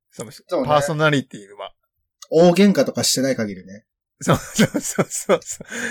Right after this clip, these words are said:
Speaker 1: やから、なんかその、で、なんていうのかな。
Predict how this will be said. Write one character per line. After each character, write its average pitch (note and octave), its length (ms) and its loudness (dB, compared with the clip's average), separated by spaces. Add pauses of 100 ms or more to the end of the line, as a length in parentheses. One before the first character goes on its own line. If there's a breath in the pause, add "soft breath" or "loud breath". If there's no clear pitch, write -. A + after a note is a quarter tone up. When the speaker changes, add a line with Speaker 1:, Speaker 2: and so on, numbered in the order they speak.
(300 loud breath)
Speaker 1:
や C4+ 160 2
か D4 140 4
ら、 A#3 280 4
な G#3 120 -2
ん G#3 60 -6
か C#4+ 120 -6
そ D#3 140 -4
の、 C3+ 380 -4
で、 G#3 260 0 (640 soft breath)
な D3 220 -4
ん E3 80 -6
て C#3+ 80 -10
い A#2+ 40 -8
う - 20 -16
の A#2 80 -18
か A#2 120 -16
な。 A2+ 80 -16